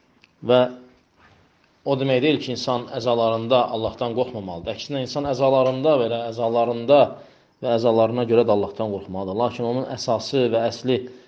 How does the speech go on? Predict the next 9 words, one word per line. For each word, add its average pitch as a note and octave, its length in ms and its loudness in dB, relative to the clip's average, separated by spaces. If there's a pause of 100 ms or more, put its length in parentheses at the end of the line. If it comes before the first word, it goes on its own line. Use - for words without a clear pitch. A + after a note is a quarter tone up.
(160)
qəlbdən A2+ 500 2
doğmalıdır. F#2 600 -4 (440)
Və A2+ 160 -4
hər B2 220 2
bir A#2 180 -2
əməlin, A#2 460 0 (880)
e, B2+ 300 -8
vətəni B2 480 0 (640)
qəlbdir A2+ 480 2